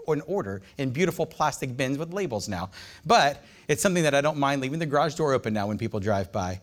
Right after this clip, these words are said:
But I needed to know how to get started. I needed to know just the first steps to take. I needed to have a kind of a picture of what it was going to be. I needed someone to come alongside of me and say, "Here's, here's what you need to do. Here's how you get started.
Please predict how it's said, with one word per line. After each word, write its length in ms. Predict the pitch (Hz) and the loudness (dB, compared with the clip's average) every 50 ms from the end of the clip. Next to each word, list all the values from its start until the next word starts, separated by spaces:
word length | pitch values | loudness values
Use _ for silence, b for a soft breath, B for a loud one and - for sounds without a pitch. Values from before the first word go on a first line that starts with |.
| B B B B B B B B - | B B B B B B B B 0
But 100 | 160 160 | 2 2
I 60 | 165 | 2
needed 340 | 180 202 214 214 214 190 156 | 2 2 4 4 2 2 2
to 60 | 160 | 2
know 100 | 156 156 | 0 2
how 100 | 127 135 | 2 0
to 60 | - | 0
get 140 | 120 117 104 | -2 -4 -6
started. 360 | - - - 120 107 110 117 | -6 -4 -4 -4 -2 -2 -4
I 100 | 123 135 | -4 -4
needed 340 | 139 156 175 185 180 156 120 | -2 -4 -2 -2 -2 -2 -2
to 80 | 131 127 | -4 -4
know 340 | 123 127 131 131 127 120 120 | -4 -4 -4 -4 -4 -6 -6
just 260 | 120 143 135 - - | -8 -8 -8 -6 -6
the 60 | 139 | -6
first 600 | - - - - - 165 160 139 - - - - | -8 -8 -8 -6 -4 -4 -4 -4 -8 -10 -10 -10
steps 260 | - - - 143 131 - | -8 -4 -2 -4 -4 -4
to 60 | - 117 | -8 -6
take. 200 | - 131 123 135 | -6 -4 -2 -2
I 40 | |
needed 260 | 135 156 196 185 175 143 | -2 0 0 0 0 0
to 40 | |
have 140 | 131 143 131 | 0 0 0
a 60 | 120 | -2
kind 200 | 110 - - 156 | -2 -2 -2 -2
of 80 | 143 117 | 0 -2
a 40 | 110 | -4
picture 500 | - - - - - - - 170 170 147 | -4 -6 -6 -6 -4 -4 -4 -4 -2 -2
of 160 | 127 110 110 | -2 -2 0
what 160 | 127 135 139 | 2 2 2
it 80 | 143 127 | 2 0
was 120 | 120 107 | -4 -6
going 280 | 101 123 135 127 120 110 | -4 -2 -2 -2 -2 -2
to 60 | 107 | -4
be. 440 | 101 110 127 123 113 110 117 117 110 B B B B - | -4 -4 -4 -4 -2 -4 -4 -6 -10 B B B B -4
I 60 | 135 | -2
needed 240 | 160 185 165 143 - | 0 0 0 0 0
someone 240 | - 185 175 160 | 0 0 0 0
to 80 | 135 120 | -2 -4
come 180 | - - 160 147 | -6 -4 -2 -2
alongside 540 | 135 135 131 123 110 104 - 135 127 131 | 0 0 -2 -2 -4 -4 -2 -2 -2 -2
of 40 | 131 | -2
me 80 | 127 120 | -4 -6
and 80 | 110 | -6
say, 140 | 107 - 123 | -6 -6 -6
"Here's, 460 | 131 131 117 - 214 202 - - - - - | -6 -6 -6 -6 -6 -6 -6 -8 -12 -14 -18
here's 240 | - - 202 202 - | -10 -6 -6 -4 -4
what 140 | - 135 - | -6 -6 -4
you 40 | 143 | -4
need 120 | 135 120 | -2 -2
to 60 | 110 | -4
do. 120 | 104 120 123 | -4 -6 -4
Here's 240 | 107 135 196 175 - | -4 -4 -4 -4 -4
how 60 | 165 | -4
you 100 | 147 135 | -4 -4
get 160 | 127 135 - | -6 -8 -10
started. 560 | - - - - 143 143 123 113 117 113 113 | -10 -6 -2 0 0 0 2 0 -2 -4 -6